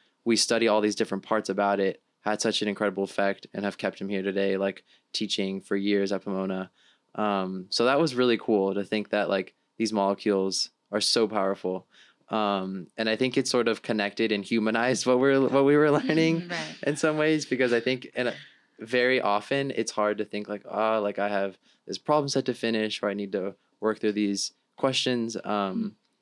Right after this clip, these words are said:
Speaker 1: and I think in that sense, it really, to me, sort of bridged the two.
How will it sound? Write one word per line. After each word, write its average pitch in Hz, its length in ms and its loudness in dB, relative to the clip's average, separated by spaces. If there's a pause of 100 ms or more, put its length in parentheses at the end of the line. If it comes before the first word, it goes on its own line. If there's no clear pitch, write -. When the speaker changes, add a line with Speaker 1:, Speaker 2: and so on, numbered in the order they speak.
(160)
Speaker 1:
and 110 100 -4
I 110 60 0
think 113 180 -4
in 117 100 0
that 104 180 -2
sense, 104 240 -4
it 98 240 -2 (180)
really, 101 600 -2 (140)
to 113 100 -6
me, 101 240 -2
sort 98 180 -2
of 92 120 -6
bridged 95 340 -4
the 98 100 -4
two. 95 400 -4